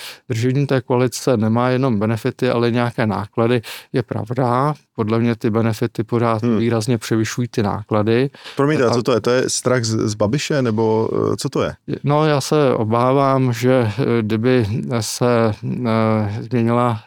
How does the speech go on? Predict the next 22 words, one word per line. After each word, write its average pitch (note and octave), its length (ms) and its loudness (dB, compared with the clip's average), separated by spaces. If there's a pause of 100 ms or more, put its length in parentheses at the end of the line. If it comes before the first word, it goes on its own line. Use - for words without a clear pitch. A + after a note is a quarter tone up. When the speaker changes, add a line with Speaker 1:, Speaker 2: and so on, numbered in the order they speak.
Speaker 1:
ta A2+ 100 -2
vláda, G#2+ 420 0
tak A2 160 -6 (140)
to G#2+ 100 -6
bude G#2 160 0 (120)
jako A2 220 -6
směrem A2 440 -2
k G2 40 -4
horšímu, G#2+ 560 -2
že A2 120 0 (380)
najednou A#2 380 0
by A2+ 140 -2
ty A#2 100 -6
schodky - 380 -6
přestaly B2 460 -2
klesat, A2+ 440 -2
najednou A2 360 2
by G#2 100 -4
se - 180 -2
podvázaly A2 760 0
ty G#2 140 -4
investice, A2+ 640 -2